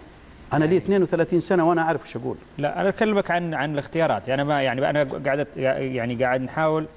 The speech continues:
Speaker 2: إنه، إنه نوصل في النهاية إلى، إلى، إلى معايير واضحة.
Speaker 1: المعايير واضحة الأسس،
Speaker 2: مم.
Speaker 1: لكن أنا أقول لك يا، أنا،
Speaker 2: طيب.
Speaker 1: أنا لما
Speaker 2: إيه، إيه،
Speaker 1: اخترت
Speaker 2: لما، إيه،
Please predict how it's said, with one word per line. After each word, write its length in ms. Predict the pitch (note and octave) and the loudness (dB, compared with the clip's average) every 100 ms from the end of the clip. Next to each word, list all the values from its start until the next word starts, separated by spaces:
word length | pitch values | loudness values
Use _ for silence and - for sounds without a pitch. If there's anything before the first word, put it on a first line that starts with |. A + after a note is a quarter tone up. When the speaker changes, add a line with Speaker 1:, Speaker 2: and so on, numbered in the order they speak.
| - - - - - | -20 -20 -20 -20 -10
Speaker 2:
إنه، 180 | C#3 C#3+ | -4 -4
إنه 280 | D3 C#3 C#3 | -4 -2 0
نوصل 500 | F3 E3 E3+ E3+ D#3 B2 | 0 2 2 0 -2 -6
في 80 | C#3 | -4
النهاية 480 | C3+ D#3+ D#3+ C#3+ | -2 -2 0 0
إلى، 220 | C3+ C#3 B2+ | 0 0 0
إلى، 240 | B2+ C3 | 0 0
إلى 100 | C3 | -2
معايير 400 | B2+ B2 C#3 A#2 | -2 -2 0 0
واضحة. 320 | G#2+ F#2 - - - - - - - D3+ | -2 -4 -10 -18 -20 -20 -20 -20 -12 -2
Speaker 1:
المعايير 460 | F3 E3 A#3 A#3 | 0 2 2 2
واضحة 340 | F#3+ A3 - A#2 | 2 2 0 -4
الأسس، 360 | C#3+ - - - - | -4 -6 -10 -14 -10
Speaker 2:
مم. 60 | A#2 G#2 - A2+ | -8 -10 -6 -4
Speaker 1:
لكن 240 | A#2+ D3+ | 0 0
أنا 160 | G#3+ E3+ | 2 2
أقول 160 | D#3 | 0
لك 120 | - | 0
يا، 200 | A#2 C3+ | 0 2
أنا، 80 | F3+ | 2
Speaker 2:
طيب. 140 | D#3+ B2 | 2 0
Speaker 1:
أنا 180 | D3 | -2
لما 220 | D3 D3 C#3+ | 0 0 0
Speaker 2:
إيه، 60 | |
إيه، 60 | F3 | -2
Speaker 1:
اخترت 180 | D#3+ F3+ | 0 0
Speaker 2:
لما، 280 | E3+ - | 0 -2
إيه، 180 | E3 A#2 | -6 -8